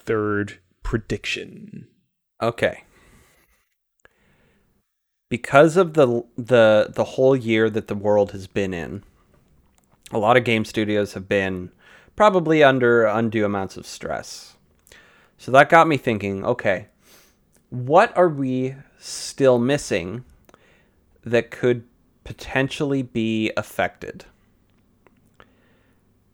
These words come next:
Speaker 2: And what's gonna be done about it? I think, I, I don't think it's canceled,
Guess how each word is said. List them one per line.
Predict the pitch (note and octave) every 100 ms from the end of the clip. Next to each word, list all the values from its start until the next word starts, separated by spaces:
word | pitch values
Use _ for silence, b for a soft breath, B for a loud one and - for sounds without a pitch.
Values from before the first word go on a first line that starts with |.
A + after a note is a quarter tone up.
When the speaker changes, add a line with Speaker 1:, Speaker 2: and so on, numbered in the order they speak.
| _ _ _ _
Speaker 2:
And | A2+ A#2
what's | B2 C#3+ -
gonna | D3+ B2
be | A2+
done | G#2+ A2 G2
about | D#2+ C#2 C#2+
it? | - _ _ b b b b b b _ _ _ _ _ _ _ _ _ _ _ _ _ _ _ -
I | A#2+ D#3 G3 G#3 A3 - _ _ _ _ _ _ _ _ _ _ _ _
think, | - - B2+ A2 B2 - - _ _ _ _ _ _ _ _ _ _ _ _ _ _ _ _ _ _ _ _ _ _ -
I, | A#2 - _ -
I | A2
don't | - C#3 C#3+ F#3 -
think | - D#3+ D#3
it's | C#3 -
canceled, | - - B2+ A2+ - F#2+ - -